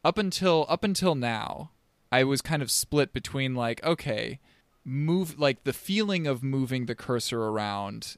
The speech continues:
in, in a block of text, it feels better on Android, but, like, on I O S, it looks better because it's easier to see where you're moving it to because it's got that magnifying glass that pops up above your finger so your finger isn't getting in the way. Um,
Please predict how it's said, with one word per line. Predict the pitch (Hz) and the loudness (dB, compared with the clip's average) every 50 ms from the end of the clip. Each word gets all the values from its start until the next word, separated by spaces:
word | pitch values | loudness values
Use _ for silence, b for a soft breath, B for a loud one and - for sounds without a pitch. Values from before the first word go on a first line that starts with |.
| _ | _
in, | - 120 123 117 110 107 | -8 -6 -4 -4 -4 -6
in | - 101 113 | -6 -6 -6
a | 110 | -4
block | 98 110 101 104 104 - | 0 2 2 2 2 0
of | 113 - | -4 -6
text, | - 123 113 98 - - - - _ _ _ | -2 -2 -2 0 0 -2 -8 -8 _ _ _
it | - - - | 0 0 0
feels | - - - - - 185 202 185 160 139 131 | -2 -6 -10 -4 2 6 6 6 6 4 4
better | 131 123 120 113 110 110 | 4 4 6 6 4 0
on | 107 104 104 107 | 0 -2 -2 -4
Android, | 110 107 110 110 - 104 104 101 110 110 - | -4 -4 -4 -4 -2 -2 -2 -2 -2 -2 -2
but, | 123 113 113 | -2 0 0
like, | 113 110 107 107 - - b b b b b b | 0 0 0 0 -4 -8 b b b b b b
on | - 113 110 | -2 -2 0
I | - - 170 196 | 2 4 6 6
O | 190 151 135 | 8 8 6
S, | 123 117 - | 6 4 2
it | 120 - | -2 -4
looks | 110 120 143 151 - - - | 0 4 4 4 4 4 2
better | 120 110 107 | 2 2 2
because | - - - 127 110 | 0 -4 -4 -4 -4
it's | - - - | -4 -6 -6
easier | - 143 147 143 131 127 131 127 | -2 -2 -2 0 0 2 2 2
to | 113 113 | 2 0
see | - - - - 156 156 143 127 120 117 113 113 113 127 b b b b b b - | -2 -2 0 0 0 2 2 4 4 2 2 0 -2 -4 b b b b b b -6
where | 135 123 135 135 131 131 | 2 6 8 8 8 8
you're | 123 117 117 113 | 6 6 4 4
moving | 120 120 113 110 110 110 | 4 2 2 2 0 0
it | - - | 0 0
to | - - 143 131 | 2 2 2 2
because | 107 113 - 120 113 110 | 2 0 -2 -2 -4 -4
it's | 110 - | -4 -2
got | - 113 110 - | 0 0 2 2
that | 113 98 | 0 -2
magnifying | 107 110 110 110 110 - - 110 104 104 | 0 -2 -2 -2 -2 -2 -2 -2 -2 0
glass | 104 101 104 - | 0 -2 -2 -2
that | - 104 - | -2 -4 -2
pops | - 117 107 - - | 0 0 0 0 0
up | 110 - - | -4 -2 -2
above | - 107 - 123 123 - | -4 0 4 4 4 2
your | 110 98 92 | 0 -6 -6
finger | - 113 107 104 101 90 | -4 -4 -4 -4 -4 -6
so | - - 107 | -6 -6 -6
your | 104 98 | -6 -6
finger | - 117 110 95 92 101 | -6 -6 -6 -6 -4 -4
isn't | 101 104 107 104 | -4 -4 -6 -6
getting | - 104 107 104 | -6 -6 -4 -4
in | 104 | -6
the | 101 101 | -6 -4
way. | 107 104 110 107 95 107 104 - B B B B B B - | -2 0 0 0 0 -2 -6 -8 B B B B B B 0
Um, | 123 123 123 117 113 113 113 123 | 2 4 4 4 2 -2 -6 -10